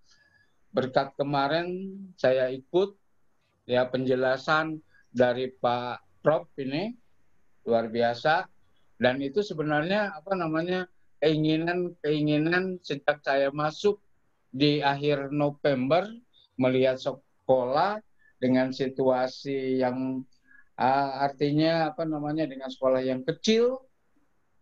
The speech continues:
kemudian sekolah dua shift, mungkin satu-satunya, eh, sekolah di Tangsel, eh, apa namanya, yang melakukan sekolah hanya dengan dua shift,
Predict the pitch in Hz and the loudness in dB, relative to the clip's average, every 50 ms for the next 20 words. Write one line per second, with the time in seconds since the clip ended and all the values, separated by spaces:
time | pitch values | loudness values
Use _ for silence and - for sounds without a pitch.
0 | _ _ _ - 123 131 139 131 131 143 139 135 135 135 - - 135 135 139 135 | _ _ _ -4 -2 0 0 2 2 4 2 2 0 -4 -6 -2 0 0 0 0
1 | 131 143 143 143 143 147 147 220 220 214 170 165 170 208 226 240 233 - _ _ | 0 2 2 2 2 0 -2 -6 -8 -8 -8 -6 -4 -4 -4 -4 -6 -10 _ _
2 | - - 151 147 147 147 143 156 156 147 147 170 165 165 160 165 156 180 196 202 | -2 0 0 0 0 -2 -2 0 -2 -2 -2 -2 0 0 0 -2 -2 -2 -2 -2
3 | 202 208 202 202 208 - _ _ _ _ _ _ _ - 143 143 147 151 151 - | -2 -2 -4 -8 -12 -16 _ _ _ _ _ _ _ 0 2 2 2 2 -2 -6
4 | 165 170 156 151 160 165 180 190 175 147 156 151 - - 135 139 131 143 147 147 | -6 -2 0 0 2 2 0 -2 -4 -4 -8 -6 -4 -2 -2 0 -2 -2 -4 0
5 | 151 160 170 190 214 233 240 247 - _ _ - _ _ _ _ _ _ _ _ | 0 2 2 2 -2 -4 -10 -16 -20 _ _ -20 _ _ _ _ _ _ _ _
6 | - - 117 127 127 131 131 131 135 131 131 143 170 185 185 175 165 160 160 160 | -4 0 2 2 2 2 2 0 0 0 -2 0 0 -2 -2 0 0 0 2 2
7 | 165 175 190 208 214 202 175 160 151 147 151 156 151 160 156 - _ _ _ - | 2 2 2 2 2 2 2 2 2 2 2 0 -2 -4 -6 -10 _ _ _ 0
8 | 139 143 147 147 151 160 156 - 175 180 175 175 165 160 165 165 165 151 156 156 | 2 2 2 2 0 -4 -4 -2 -4 -4 -4 -4 -2 -2 -2 -2 -2 -2 -2 -4
9 | 151 143 - 147 147 147 147 151 151 147 147 151 156 156 - - 135 131 | -4 -4 -4 0 2 2 2 2 2 2 2 0 0 -4 -8 -12 -14 -16